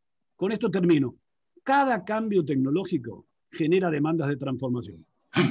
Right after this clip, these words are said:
Los que vivimos la transformación de dos punto cero a tres punto cero, <clears throat> supimos en ese momento que la técnica era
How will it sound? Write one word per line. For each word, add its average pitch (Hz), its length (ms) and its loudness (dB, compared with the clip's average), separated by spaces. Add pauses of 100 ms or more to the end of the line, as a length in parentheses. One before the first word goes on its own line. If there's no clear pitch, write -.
Los 170 180 -4
que 196 120 0
vivimos 208 460 2
la 156 120 2
transformación 156 640 0
de 147 100 -2
dos 180 160 -2
punto 165 320 0
cero 127 260 -4
a 113 60 -14
tres 170 180 -4
punto 143 280 -2
cero, 123 200 -2
<clears throat> - 800 -2
supimos 180 720 -2
en 196 100 2
ese 180 140 -2
momento 185 420 0
que 151 120 -2
la 139 120 -2
técnica 175 560 0
era 170 260 -2